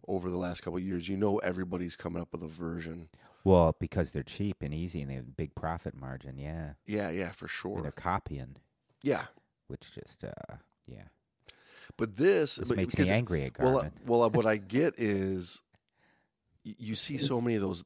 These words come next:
Speaker 1: the, the, the cheap knockoff ones where you can get, like, a, basically a, a, a
Speaker 2: Oh.
Speaker 1: model, a model or two predecessor.
Speaker 2: Forty, forty, well, or you can
Speaker 1: Like,
Speaker 2: buy the
Speaker 1: for
Speaker 2: ones
Speaker 1: under
Speaker 2: from
Speaker 1: a hundred
Speaker 2: China for
Speaker 1: bucks.
Speaker 2: fifty bucks, yeah.
Speaker 1: Yeah, yeah, yeah.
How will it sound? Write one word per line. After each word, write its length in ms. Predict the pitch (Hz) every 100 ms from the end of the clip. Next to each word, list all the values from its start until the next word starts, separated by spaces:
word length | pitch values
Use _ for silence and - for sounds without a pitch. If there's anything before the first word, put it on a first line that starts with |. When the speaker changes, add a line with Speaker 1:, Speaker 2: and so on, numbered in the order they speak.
| -
Speaker 1:
the, 160 | 95
the, 320 | 65 90 85 -
the 120 | 87
cheap 340 | - 110 92
knockoff 540 | 95 90 92 95 90 -
ones 220 | 53 71
where 100 | 80
you 80 | 76
can 100 | 85
get, 180 | 85 -
like, 200 | 73 -
a, 180 | 76 - _ -
basically 500 | - 95 - - 90
a, 80 | 85
a, 340 | 87 - 87 - -
a 40 |
Speaker 2:
Oh. 140 | 123 95
Speaker 1:
model, 640 | 98 98 95 90 95 -
a 60 | 87
model 400 | 95 95 95 95
or 80 |
two 200 | 92 -
predecessor. 380 | 92 - 98 101
Speaker 2:
Forty, 180 | 104 98
forty, 520 | 90 85 92 90 82 - _ 85 -
well, 300 | 113 90 80
or 80 |
you 120 | 90 78
can 100 | 73 -
Speaker 1:
Like, 120 | 80
Speaker 2:
buy 40 |
the 80 | 82
Speaker 1:
for 60 | 85
Speaker 2:
ones 160 | 92 127
Speaker 1:
under 140 | 127
Speaker 2:
from 60 | 110
Speaker 1:
a 40 |
hundred 280 | 113 113 101
Speaker 2:
China 220 | 85 107
for 100 | -
Speaker 1:
bucks. 140 | 82 80
Speaker 2:
fifty 340 | - 85 80
bucks, 420 | 76 92 71 -
yeah. 140 | 85 80
Speaker 1:
Yeah, 180 | 101 92
yeah, 220 | 92 90
yeah. 240 | 92 90